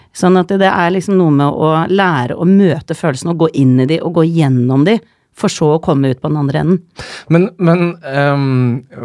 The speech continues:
Speaker 2: for jeg har jo lyst til å holde på tanken om at det er, at det er personlighet og ikke,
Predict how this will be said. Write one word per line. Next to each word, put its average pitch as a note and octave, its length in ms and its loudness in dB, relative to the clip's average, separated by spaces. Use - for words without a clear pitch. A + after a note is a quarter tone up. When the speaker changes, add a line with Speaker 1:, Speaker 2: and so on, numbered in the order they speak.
Speaker 2:
for D3+ 140 0
jeg D3+ 100 2
har F#3 140 2
jo D#3 80 2
lyst C#3+ 160 -4
til C#3 40 0
å B2 40 0
holde D3 180 0
på A#2 120 -6
tanken A#2+ 360 -2
om F#2+ 100 0
at F2+ 140 -4
det G2 120 0
er, F2+ 400 -6
at F2 240 -10
det F#2 160 -4
er F2+ 60 -2
personlighet F2+ 640 -4
og D#2+ 120 -6
ikke, E2 400 -8